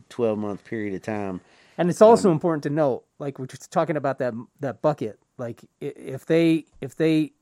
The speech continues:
Speaker 2: if a, if a full draw, and we'll go back to the five thousand dollar example. If
Speaker 1: Mm-hmm.
Speaker 2: a full draw is five thousand dollars and you don't have five thousand dollars in your bank, you're not gonna get a five thousand dollar check or whatever the,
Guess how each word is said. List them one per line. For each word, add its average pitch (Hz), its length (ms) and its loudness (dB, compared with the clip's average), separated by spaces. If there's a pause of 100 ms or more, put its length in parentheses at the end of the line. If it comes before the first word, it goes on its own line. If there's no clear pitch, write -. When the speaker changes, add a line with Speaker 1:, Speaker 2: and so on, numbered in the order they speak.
Speaker 2:
if 151 160 -4
a, 147 280 0 (240)
if 151 160 -6
a 143 80 -2
full 170 260 2
draw, 156 160 4
and 151 80 0
we'll 156 80 2
go 156 100 -2
back 143 200 -2
to - 80 -10
the 135 60 -6
five 143 280 -2
thousand 135 300 -2
dollar 123 260 -4
example. 104 440 -14 (200)
If 107 60 -10 (100)
Speaker 1:
Mm-hmm. 185 140 -6
Speaker 2:
a 143 40 -2
full 180 240 4
draw 160 300 2
is 135 80 -2
five 156 240 -2
thousand 147 260 -2
dollars 139 320 -2
and 117 100 -8
you 139 80 -4
don't 147 160 -2
have 131 200 -8
five 135 180 -4
thousand 123 280 -6
dollars 117 460 -8 (520)
in 147 160 -4
your 117 320 -6 (720)
bank, 123 520 -8 (1600)
you're 123 140 -8
not 123 200 -8
gonna 123 160 -10
get 117 300 -10 (320)
a 131 60 -14
five - 220 -4
thousand 117 280 -8
dollar 98 180 -10
check - 420 -8 (320)
or 160 100 2
whatever 147 360 2
the, 113 180 -8